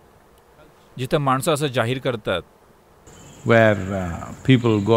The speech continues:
Speaker 2: about saying, "I lo-, I love the entire humanity."
Speaker 1: "माझं संपूर्ण मानवतेवर प्रेम आहे, पण माझ्या शेजारी बसलेल्या माणसाशी माझं पटत नाही." हे फार सोपं आहे. उदाहरणार्थ, "I love God" म्हणणं,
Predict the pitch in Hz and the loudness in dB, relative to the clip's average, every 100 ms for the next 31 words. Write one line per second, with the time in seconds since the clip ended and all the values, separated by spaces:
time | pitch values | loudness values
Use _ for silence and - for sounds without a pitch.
0 | 110 107 98 - 104 98 92 87 - - | 4 2 0 -2 -4 -2 -6 -10 -18 -2
1 | 127 151 156 170 165 - 139 151 156 165 | 4 6 8 8 6 4 4 6 8 8
2 | 151 135 135 135 139 135 120 113 120 104 | 8 4 2 4 6 6 6 4 4 2
3 | 98 87 78 - - - _ - 170 208 | -2 -6 -10 -14 -20 -20 _ -4 -2 -2
4 | - 175 175 208 196 160 175 170 180 170 | 0 0 2 2 4 2 2 0 0 0
5 | 143 135 104 80 - _ _ _ _ - | -2 -2 -4 -8 -16 _ _ _ _ -4
6 | 208 208 220 208 180 165 214 208 180 190 | -2 0 -2 -2 -2 2 0 0 -2 -2
7 | 185 175 151 147 160 160 147 143 120 123 | 0 0 -2 -4 -4 -4 -4 -4 -4 -4
8 | 117 104 95 78 85 _ _ _ _ _ | -4 -8 -8 -14 -20 _ _ _ _ _
9 | _ _ - 196 208 202 196 175 151 170 | _ _ -4 -4 0 -2 0 -2 2 2
10 | 113 98 - _ 135 175 175 170 165 165 | 2 -2 -8 _ -2 2 2 2 -2 0
11 | 156 127 143 147 139 143 120 120 120 113 | 0 2 2 2 2 0 2 2 2 -2
12 | 110 104 90 | -4 -4 -6